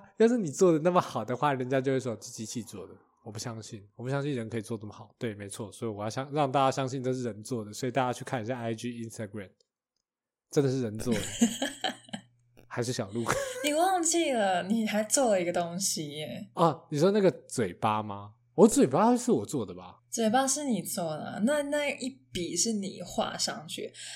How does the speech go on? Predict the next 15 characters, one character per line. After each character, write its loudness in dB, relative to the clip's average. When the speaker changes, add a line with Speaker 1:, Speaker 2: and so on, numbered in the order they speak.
Speaker 2:
还 -4
有 2
一 2
个 -2
东 -2
西， -6
眼-， 4
眼 4
睛 2
那 4
边 0
有 2
的 -2
东 -4
西。 -6